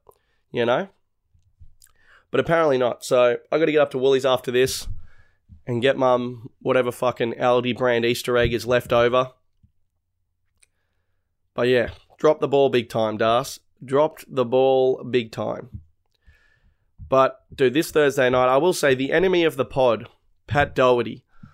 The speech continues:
has returned to Sydney. Uh, he went to Canberra for a year. If you're not familiar, if you're newer to the pod, Pat Doherty, uh, he's a slippery snake of a man. He's like a snake dipped in oil.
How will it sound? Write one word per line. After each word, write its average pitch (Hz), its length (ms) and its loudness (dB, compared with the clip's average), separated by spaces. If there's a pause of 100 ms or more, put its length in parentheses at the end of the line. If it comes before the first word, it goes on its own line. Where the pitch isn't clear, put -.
(320)
has 120 220 -2
returned 131 460 0
to 131 80 -6
Sydney. 117 480 -4 (880)
Uh, 117 320 0
he 123 160 0
went 151 260 0
to 160 80 -4
Canberra 151 420 0
for 131 160 -2
a 117 40 -4
year. 147 440 -4 (720)
If 123 100 -10
you're 139 80 0
not 160 120 -2
familiar, 147 320 2
if 127 100 -2
you're 127 80 2
newer 156 240 0
to 156 100 -14
the 127 80 -6
pod, 135 280 -2
Pat 147 200 -4
Doherty, 131 560 0
uh, 117 520 -6 (840)
he's 131 160 -4
a 135 60 0
slippery 165 500 0
snake - 340 0
of 120 80 -2
a 120 60 2
man. 113 220 0
He's 117 100 -4
like 151 120 0
a 139 60 2
snake 139 380 -2
dipped - 220 -2
in 120 80 0
oil. 113 360 -2